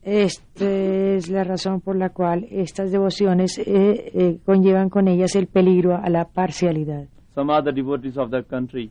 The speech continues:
Speaker 1: Algunos son devotos a su país
Speaker 2: And because of their devotion to the country,
Speaker 1: y debido a la devoción por su país,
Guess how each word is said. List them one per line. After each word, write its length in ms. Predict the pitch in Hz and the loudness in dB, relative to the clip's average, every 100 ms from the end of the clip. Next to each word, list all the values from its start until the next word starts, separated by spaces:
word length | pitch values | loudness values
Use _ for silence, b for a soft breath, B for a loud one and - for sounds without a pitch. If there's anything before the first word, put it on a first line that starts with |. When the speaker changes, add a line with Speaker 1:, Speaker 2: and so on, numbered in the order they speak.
| - | -6
Speaker 1:
Algunos 480 | 180 180 190 196 202 | -2 0 2 0 0
son 140 | 185 | 0
devotos 420 | 165 160 160 185 175 | 2 2 0 0 0
a 60 | |
su 120 | 170 | 0
país 560 | 175 175 185 233 - - - - | 0 2 4 2 -2 -14 -20 -10
Speaker 2:
And 140 | 123 | -8
because 340 | 131 147 147 139 | -4 0 0 2
of 180 | 135 117 | -2 -2
their 220 | 131 127 | -2 -2
devotion 440 | 120 123 127 135 127 | -2 -4 -6 -6 -8
to 80 | 120 | -10
the 100 | 113 | -12
country, 340 | 123 120 131 | -8 -6 0
Speaker 1:
y 80 | 208 | 2
debido 460 | 190 190 190 180 185 | 4 4 4 4 2
a 80 | |
la 100 | 175 | 2
devoción 460 | 170 165 156 202 202 | 4 2 0 0 0
por 160 | 190 160 | 0 0
su 160 | 214 | -2
país, 480 | 185 160 170 160 | 0 0 -2 -4